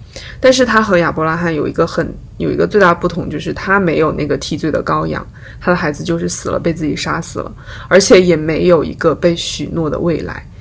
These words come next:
也就是其实宠，宠儿为什么还魂归来，他到底会带来什么？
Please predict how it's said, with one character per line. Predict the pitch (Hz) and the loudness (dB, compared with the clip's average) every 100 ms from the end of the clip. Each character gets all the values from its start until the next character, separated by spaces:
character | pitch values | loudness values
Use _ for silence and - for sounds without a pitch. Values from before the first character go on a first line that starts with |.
| - - - - | -20 -20 -20 -4
也 | 170 | 0
就 | 151 208 | 4 4
是 | 208 196 165 | 4 2 2
其 | - 190 | 2 2
实 | 202 | 2
宠， | 208 190 151 - - | 0 -2 -2 -4 -12
宠 | - 165 | -4 0
儿 | 160 | 4
为 | 185 196 | 6 4
什 | 180 | 2
么 | 151 | -6
还 | 160 156 156 | -4 -4 -4
魂 | 160 151 | -4 -2
归 | 151 180 | 2 2
来， | 170 | 2
他 | 156 170 | -2 -6
到 | 175 180 | 0 0
底 | 143 | 0
会 | 165 | -2
带 | 156 170 | -2 -2
来 | 147 160 | -2 -4
什 | - | -6
么？ | - - | -8 -8